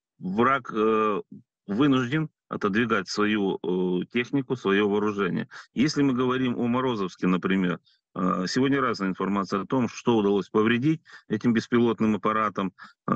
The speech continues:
верификация этих данных, она сегодня идет, идет доразведка, уточнение. Э, речь может идти как минимум об одном уничтоженном самолете или пораженном самолете, который потребует очень серьезного ремонта, или о нескольких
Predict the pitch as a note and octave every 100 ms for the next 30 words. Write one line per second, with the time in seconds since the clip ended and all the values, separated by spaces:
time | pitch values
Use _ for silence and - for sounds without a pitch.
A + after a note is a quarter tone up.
0 | F#2 F#2 F#2 F2+ A2+ A2+ A#2+ B2+ G#2+ F#2+
1 | F2 F#2+ G2+ G#2+ F#2 F2 F#2 G2 F2+ F#2+
2 | G2 F2+ F#2 F#2 A#2+ C#3+ A#2+ E2 F2 E2
3 | F2+ G2 C3+ D3 - F2 F2+ - - C#3
4 | C3+ A#2 G#2 - - _ - F#2+ F#2 F#2+
5 | F#2 C3 A#2+ G2 F#2 F2 F#2 - F2+ G2+
6 | F2 A2 B2 G#2 F#2+ F2+ G2 A2+ A2+ D#3+
7 | D3+ - - - A#2 B2 - C3+ A#2+ A2+
8 | A2 G#2 - A2 A2 A2 F#2+ F#2+ F#2+ G2+
9 | G#2+ G2 A2+ G#2 G2 - G2+ G#2 G2+ F2+
10 | F#2+ F2 G2+ G2 F#2 - - _ - F#2+
11 | A2 G2+ G2 F2 - F#2 G2+ F2+ G2 G2
12 | F2+ F#2+ F#2+ G2+ G2+ G2 F#2+ F2 A#2+ F#2+
13 | F2+ D#3 D#3+ C#3+ - -